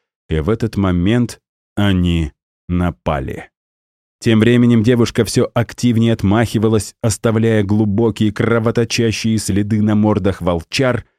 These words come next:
но то ли они были опытнее, то ли сильнее. А может, просто не собирались действовать активно, давая ей возможность вымотать саму себя. В итоге, чтобы справиться с ней, у них ушло десять-пятнадцать секунд, не больше.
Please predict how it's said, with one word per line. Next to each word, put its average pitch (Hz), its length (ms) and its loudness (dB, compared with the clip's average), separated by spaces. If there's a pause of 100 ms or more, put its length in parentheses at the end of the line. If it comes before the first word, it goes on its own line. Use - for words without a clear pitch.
(180)
но 107 100 0
то 156 140 -2
ли 147 180 2
они 139 240 2
были 107 300 0
опытнее, 87 800 -2 (180)
то 120 100 0
ли 113 140 0
сильнее. 110 840 0 (440)
А 92 80 0
может, 87 340 0
просто 107 400 0
не 85 120 0
собирались 90 500 0
действовать 82 560 -2
активно, 92 580 -2 (300)
давая 90 340 2
ей 82 300 2
возможность 85 680 -2
вымотать 87 480 -2
саму 80 240 -2
себя. 80 460 -4 (460)
В 90 140 0
итоге, 104 320 2
чтобы 98 260 0
справиться 104 520 -2
с - 120 -4
ней, 113 180 2
у 98 60 2
них 98 240 0
ушло 107 320 -2
десять-пятнадцать 101 1000 -4
секунд, 110 540 -2
не 95 120 0
больше. 104 600 -2